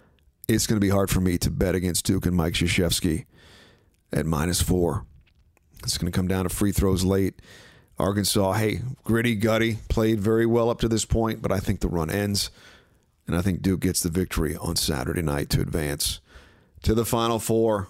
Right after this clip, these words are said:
with Coach K <laughs> and his final run.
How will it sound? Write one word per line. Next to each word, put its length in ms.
with 160
Coach 280
K 420
<laughs> 40
and 120
his 320
final 440
run. 380